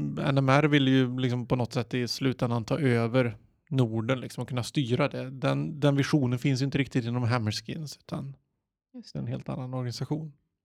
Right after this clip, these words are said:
Speaker 2: Mm. Vilka är det som är med då, tänker jag? Alltså det, pratar en lokal idé och sådär och
Speaker 1: Mm.
Speaker 2: rekrytering
Speaker 1: Mm.
Speaker 2: generellt. Vad är det, är det här, eh, skol-, alltså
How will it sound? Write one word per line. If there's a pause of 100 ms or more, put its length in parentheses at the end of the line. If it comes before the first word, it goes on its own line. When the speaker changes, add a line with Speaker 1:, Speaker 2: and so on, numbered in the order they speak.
(100)
Speaker 2:
Mm. (140)
Vilka
är
det
som
är
med
då, (180)
tänker
jag?
Alltså
det, (800)
pratar
en
lokal
idé
och
sådär
och
Speaker 1:
Mm.
Speaker 2:
rekrytering
Speaker 1:
Mm.
Speaker 2:
generellt.
Vad
är
det, (140)
är
det
här,
eh, (580)
skol-,
alltså